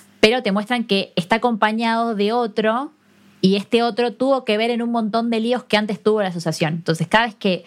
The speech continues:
algo malo sucede, este chabón vuelve a aparecer. Eh, y todavía hasta, hasta ahora no explicaron todo eso y, y probablemente lo explique porque la serie, al menos hasta ahora, viene explicando todo y súper bien, pero como todo a su momento.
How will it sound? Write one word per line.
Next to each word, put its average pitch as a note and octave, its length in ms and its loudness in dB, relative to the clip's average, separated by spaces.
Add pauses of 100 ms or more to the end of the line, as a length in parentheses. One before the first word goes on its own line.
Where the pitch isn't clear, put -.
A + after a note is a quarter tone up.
(220)
algo G#3 380 2
malo G3+ 240 0
sucede, G#3+ 640 -2 (520)
este G3+ 300 2
chabón F#3+ 360 0
vuelve F3+ 200 0
a F3 40 0
aparecer. D3+ 500 -2 (640)
Eh, D#3+ 560 0 (340)
y G3 120 4
todavía A3+ 580 0
hasta, E3+ 480 -2 (100)
hasta - 240 2
ahora A#3+ 180 2
no A#3 100 -2
explicaron A3+ 520 0
todo E3 120 -2
eso D#3+ 200 -4
y, D#3 160 -2
y E3+ 140 0
probablemente G3+ 480 0
lo F3+ 60 -2
explique G#3 360 0
porque E3 220 -4
la D3+ 80 -6
serie, G3 400 -2 (680)
al E3+ 140 2
menos E3 420 -2
hasta - 240 0
ahora, F#3+ 300 2
viene F#3 220 0
explicando F3+ 500 -2
todo G3+ 320 0
y G3+ 100 -2
súper F#3+ 320 -2
bien, G#3 320 -2 (380)
pero D#3 180 0
como D#3 220 -2
todo F3+ 180 2
a F3+ 80 -2
su E3+ 160 -4
momento. D#3+ 460 -2